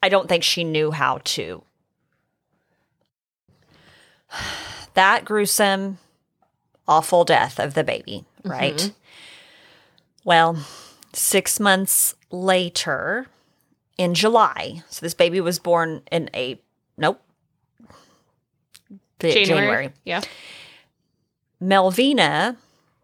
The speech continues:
Speaker 1: the oldest daughter, and her husband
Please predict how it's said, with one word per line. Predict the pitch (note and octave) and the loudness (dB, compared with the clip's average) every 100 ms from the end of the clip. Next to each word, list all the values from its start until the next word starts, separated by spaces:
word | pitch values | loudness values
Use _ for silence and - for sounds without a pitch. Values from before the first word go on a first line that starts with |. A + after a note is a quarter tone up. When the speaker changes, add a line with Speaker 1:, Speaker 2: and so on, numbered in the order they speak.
| _ | _
Speaker 1:
the | G3 | 0
oldest | D#3+ D#3 G#3 | 2 2 2
daughter, | F#3+ D#3 D#3+ D#3 D#3 | 4 4 2 -2 -4
and | D3+ | -6
her | F#3 F3 | -6 -4
husband | F#3+ D4 D4+ - B2+ C#3 F3 G#3+ - | 0 0 0 -2 -2 -2 -4 -6 -8